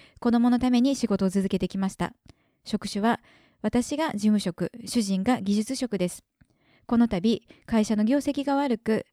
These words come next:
早期退職の募集がありました。悩んでいるのは、主人も私も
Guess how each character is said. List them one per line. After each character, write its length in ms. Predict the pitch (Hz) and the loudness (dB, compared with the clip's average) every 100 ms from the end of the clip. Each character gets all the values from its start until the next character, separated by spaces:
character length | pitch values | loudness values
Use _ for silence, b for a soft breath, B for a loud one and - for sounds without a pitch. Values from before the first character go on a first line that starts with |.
| _ - | _ -6
早 240 | - 294 | 2 2
期 120 | 294 | 2
退 200 | 294 294 | -2 -4
職 220 | 240 202 | -4 -4
の 80 | 175 | -4
募 100 | 165 | -2
集 160 | 165 208 | -2 -2
が 100 | 220 | 0
あ 60 | |
り 80 | 175 | 0
ま 120 | 185 | -2
し 60 | 190 | -4
た。 200 | 160 151 _ _ _ _ b b b b | -8 -10 _ _ _ _ b b b b
悩 280 | 220 233 233 | 2 4 6
ん 40 | 226 | 4
で 100 | 233 | 4
い 60 | |
る 80 | 262 | 4
の 140 | 220 | 4
は、 220 | 208 226 - _ _ _ - | 2 0 -4 _ _ _ -8
主 200 | - 294 | -4 0
人 300 | 262 233 226 | 0 2 2
も 160 | 269 | 0
私 360 | - 190 202 226 | 0 -2 -2 -2
も 240 | 190 196 | -2 -2